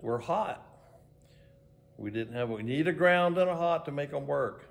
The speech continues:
And you reverse that to go the other way.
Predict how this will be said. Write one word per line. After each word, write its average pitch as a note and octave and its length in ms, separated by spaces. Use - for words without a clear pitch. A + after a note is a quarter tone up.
And G#2+ 160
you A2+ 100
reverse A#2 460
that A2 400
to - 60
go A2+ 200
the A#2 160
other A#2+ 160
way. D3+ 280